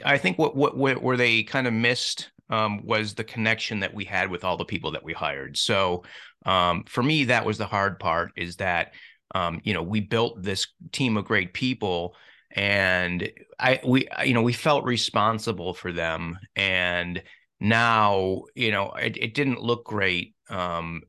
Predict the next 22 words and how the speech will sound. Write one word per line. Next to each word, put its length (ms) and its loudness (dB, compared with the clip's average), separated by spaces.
for 200 2
the 60 -4
people 580 -2
who 340 -6
started 500 0
this 340 0
business 640 -2
and, 520 -6
you 100 2
know, 460 0
brought 380 4
them 440 2
up, 320 0
nurtured 500 0
them 320 0
in 140 -2
their 200 2
careers 680 -4
to 240 -4
be 160 -2
let 300 0
go, 500 0